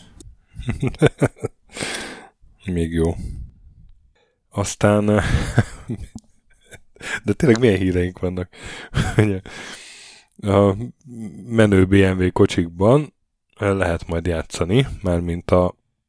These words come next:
azon a íves kijelzőn, ami a B-, B M W-kben van, az R-konzol nevű csapattal összefogott a B M W, és kétezer-huszonháromban lesz majd ilyen, okostelefon kell majd hozzá, tehát okostelefonnal lehet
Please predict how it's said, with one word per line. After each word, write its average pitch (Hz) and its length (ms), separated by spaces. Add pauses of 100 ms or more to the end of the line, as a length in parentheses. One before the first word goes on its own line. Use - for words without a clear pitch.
(800)
azon 92 220
a 92 180
íves 87 640 (220)
kijelzőn, 85 540
ami 87 180
a 85 80
B-, 87 400
B 90 60
M 85 260
W-kben 82 360
van, 123 300 (140)
az 87 200
R-konzol 85 540
nevű 87 220 (1160)
csapattal 90 520
összefogott - 640
a 82 40
B 107 120
M 139 160
W, 101 80
és 90 200
kétezer-huszonháromban 87 1500 (200)
lesz 85 220
majd 82 240
ilyen, 98 300
okostelefon 82 680
kell 82 180
majd 80 200
hozzá, 123 380
tehát - 240
okostelefonnal 80 720
lehet 85 320